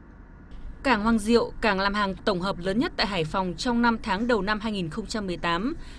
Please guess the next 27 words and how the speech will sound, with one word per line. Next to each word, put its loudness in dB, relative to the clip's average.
chỉ 4
đạt 2
sản 0
lượng 0
hai 2
triệu -4
tấn, 0
giảm 2
sút -4
nghiêm 2
trọng 0
tới -4
hai 0
mươi 4
tư 2
phần -2
trăm -4
so -4
với -2
cùng -2
kỳ -2
hai -2
nghìn -2
không -4
trăm -2
mười 0
bảy. 2